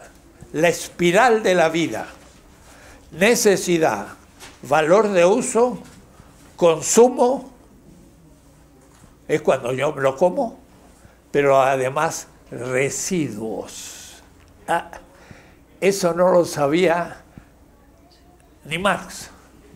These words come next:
todavía, porque no se había descubierto el tema ecológico.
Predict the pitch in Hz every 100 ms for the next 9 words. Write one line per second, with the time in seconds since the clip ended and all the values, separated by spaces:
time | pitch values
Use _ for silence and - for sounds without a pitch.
0 | - _ _ - 127 120 120 123 123 -
1 | - - - - - 196 - - - -
2 | _ _ - 139 131 151 135 170 185 180
3 | 147 165 180 156 156 147 139 170 185 180
4 | 135 127 - 175 175 165 - - - 139
5 | - 131 127 139 - - - -